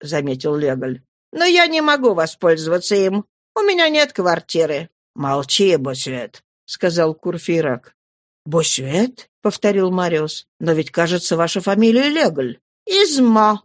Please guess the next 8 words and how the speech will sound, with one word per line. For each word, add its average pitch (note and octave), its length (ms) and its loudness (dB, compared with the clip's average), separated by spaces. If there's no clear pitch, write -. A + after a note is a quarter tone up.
добавил D3 480 -2
Леголь. C3+ 480 -4
«Метафорически E4 1000 0
Босюэт». F#3+ 880 -2
Курфейрак F#3 720 -2
сел A3+ 380 0
в B3+ 100 -16
кабриолет. A#3 920 0